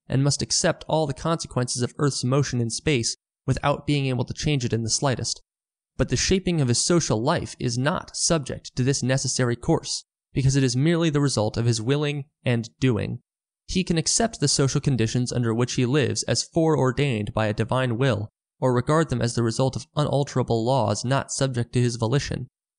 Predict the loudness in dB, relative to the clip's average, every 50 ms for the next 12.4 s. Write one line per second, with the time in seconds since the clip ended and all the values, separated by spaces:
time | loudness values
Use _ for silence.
0 | _ 0 2 2 4 2 2 2 2 2 2 0 0 0 0 2 2 2 0 -2
1 | -6 -10 _ _ 0 0 2 4 2 2 2 0 0 2 2 2 2 2 2 2
2 | 2 2 2 2 2 2 2 2 0 -2 0 0 0 0 2 2 4 2 4 2
3 | 0 -2 -2 -2 0 0 0 2 2 2 0 0 0 -2 -4 -4 -4 -2 -2 -2
4 | -2 -4 -6 -10 _ -10 -8 -4 -2 -2 -2 -2 -4 -2 0 0 2 0 0 0
5 | -2 -4 -4 -6 -10 -10 _ _ _ _ _ _ _ _ _ _ _ _ _ -2
6 | 0 0 0 -2 -6 -10 -10 _ _ _ _ _ _ _ -8 -4 -2 0 2 2
7 | 0 0 0 0 0 0 2 0 -2 -2 -4 -4 -4 -4 -2 0 0 0 0 0
8 | 0 0 0 0 0 0 0 -2 -4 -4 -8 -12 -18 _ _ _ _ _ -2 0
9 | 0 0 0 0 0 2 2 2 0 -2 -2 0 0 0 0 0 0 -2 -2 0
10 | 0 0 0 0 -4 -6 -6 -4 -2 0 0 0 0 0 0 0 0 0 2 0
11 | 0 0 0 -2 -4 0 0 0 0 0 0 -2 0 0 -2 -2 -2 -4 -4 -4
12 | -4 -4 -4 -6 -6 -8 -10